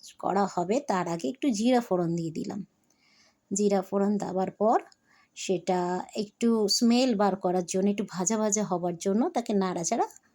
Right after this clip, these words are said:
করতে থাকলাম। আর লঙ্কাটাকে ভালো করে দেখে নিচ্ছি সেটা ঠিকঠাক ভাজা হয়েছে কি না। দেখলাম যে না, ঠিকই আছে, ভাজা হয়ে গেছে। এবার কি করছি,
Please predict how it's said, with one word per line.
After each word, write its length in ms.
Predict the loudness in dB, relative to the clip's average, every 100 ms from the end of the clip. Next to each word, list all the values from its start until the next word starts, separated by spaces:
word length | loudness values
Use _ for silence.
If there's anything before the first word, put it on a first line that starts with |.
| _ _ _ _ _ _ 0
করতে 260 | 0 2 0
থাকলাম। 440 | -2 -8 -6 -6 -8 -18 _ _ _ _ _ _ _ _
আর 300 | -8 -4 0 2
লঙ্কাটাকে 640 | 4 4 0 0 0 0
ভালো 300 | 0 0 0
করে 240 | 2 2 2 0 -6 _ _ _ -4
দেখে 320 | -2 0 2
নিচ্ছি 320 | 4 4 2 -2
সেটা 320 | 0 0 2 0 -2 _ _
ঠিকঠাক 380 | -6 -6 -2 -6 -4
ভাজা 280 | -8 0 0
হয়েছে 300 | 0 -4 -6
কি 140 | -6 -8
না। 120 | -8 -10 _ _ _ _ _ _
দেখলাম 400 | -4 0 2 6 6
যে 120 | 4 2
না, 160 | 2 0 -2
ঠিকই 340 | -6 -6 -2 2
আছে, 240 | 2 2 -2 -2
ভাজা 320 | 0 0 0
হয়ে 240 | -2 -8 -8
গেছে। 320 | -4 -2 -4 -10 _ _ _ -20 _ _
এবার 360 | -2 0 0 -2
কি 140 | -2 -2
করছি, 400 | 0 0 2 0